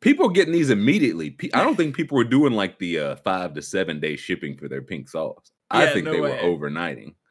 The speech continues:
Speaker 1: Uh, yeah, that was, i-, if Pepto-Bismol could eat through, like, a stack of, uh, papers.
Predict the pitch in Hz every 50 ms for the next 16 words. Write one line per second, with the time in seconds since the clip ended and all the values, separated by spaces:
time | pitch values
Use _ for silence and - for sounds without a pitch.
0 | _ _ _ _ _ _ _ _ _ _ _ - 80 82 82 80 76 73 71 65
1 | - - _ _ _ _ _ _ _ - 156 139 151 208 196 151 139 - 123 127
2 | - 113 110 110 - - 175 160 - - 160 147 131 120 117 127 123 123 113 113
3 | 101 92 90 85 80 78 78 - _ _ _ _ _ _ _ _ _ _ _ _
4 | _ _ _ _ _ _ _ _ _ _ _ - - 107 - - 117 117 113 -
5 | - 107 98 92 90 85 - - - - - 95 85 82 - 85 78 73 73 73
6 | - - 71 - - - 71 71 - - - - -